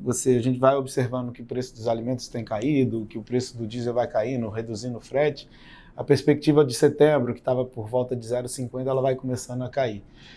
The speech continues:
Então, são três meses seguidos de inflação, é, bem baixa, isso, né, provoca uma reavaliação da trajetória inflacionária futura também, né?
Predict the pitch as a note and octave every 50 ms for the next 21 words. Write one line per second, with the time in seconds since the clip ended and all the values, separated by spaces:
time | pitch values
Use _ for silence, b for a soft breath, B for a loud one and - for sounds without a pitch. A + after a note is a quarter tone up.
0 | B B - D#3 D3 C#3+ - F3 F3+ E3+ D#3+ - - - - - - D3 C#3+ D3
1 | D#3+ D#3+ D#3 - - - C3+ C3 B2+ B2+ C3 C3 B2+ C3+ C3 - - E3 C3+ A#2
2 | A2+ A#2+ B2 B2+ B2+ A#2 B2 B2+ B2+ B2+ - B2+ A#2 A2+ - - A2+ A2 A2 -
3 | - - - - - b b b b b b b - A#2 G#2+ G#2 B2+ D3 D3+ A#2+
4 | A2+ A2+ A#2 B2+ C3 - - E3 D#3+ D#3+ D#3+ - - - B2+ A#2 A2+ - - A#2+
5 | G#2 - - - - - - - - - C3+ B2 C3 C#3 C3+ - A#2+ A2+ G#2+ A2+
6 | A2+ A2 - A#2+ A2 A2 A2+ A2+ A2 A2+ A2 A2 A2 G#2+ G#2+ - - A2 A2 A2
7 | - - b b b b b b b b - C3 A#2 A#2+ C3 C3 C3 A#2 A2+ G#2+
8 | A#2 A2 G#2+ A2+ A2+ A2 G#2+ G#2 - A#2+ A2 G2+ - A#2 G#2+ G#2+ G#2 G2+ G#2 G2+
9 | - - A2 - - G#2+ G#2+ G#2+ - B2 A#2 G#2 A#2+ C3+ - - - - - -
10 | - A2 A2+ A#2